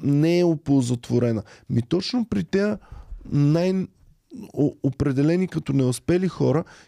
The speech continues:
тя е най-добре оползотворена много често, тая младост. Защото кога ще пия, кога ще зарибявам мацки, кога ще,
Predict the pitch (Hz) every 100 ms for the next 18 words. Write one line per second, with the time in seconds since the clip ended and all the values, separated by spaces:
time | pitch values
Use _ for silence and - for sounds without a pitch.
0 | - 170 190 190 208 220 190 175 185 185
1 | 170 160 143 139 143 139 135 131 123 120
2 | 110 - 107 - - - 107 104 98 98
3 | - - - - - - 123 120 185 190
4 | 214 - - 113 147 180 - 190 _ 151
5 | 131 120 - 123 139 156 170 180 170 131
6 | 143 135 127 120 123 120 - 151 131 123
7 | 143 143 160